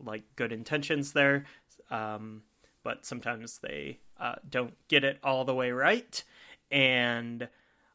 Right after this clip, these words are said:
um, and I think that's just, you know, I think that's something that's very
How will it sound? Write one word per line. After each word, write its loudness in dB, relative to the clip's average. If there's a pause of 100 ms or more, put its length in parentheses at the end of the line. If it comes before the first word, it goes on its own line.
(140)
um, -2
and -2
I 0
think -8
that's -4
just, -8 (100)
you 0
know, -4
I -2
think -10
that's -6
something -4
that's -14 (160)
very -2